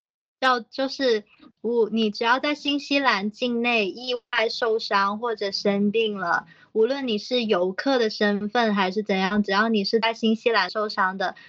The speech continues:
你都可以免费使用他们的那个医疗，但是你要先去一个 clinic，一个G P那里先看诊，然后他去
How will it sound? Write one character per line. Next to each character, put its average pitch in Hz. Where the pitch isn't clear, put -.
你 220
都 220
可 208
以 196
免 190
费 214
使 196
用 208
他 196
们 202
的 190
那 190
个 185
医 185
疗， 170
但 233
是 247
你 208
要 220
先 220
去 233
一 202
个 196
clinic， 214
一 202
个 226
G 233
P 226
那 226
里 190
先 208
看 220
诊， 196
然 196
后 233
他 220
去 220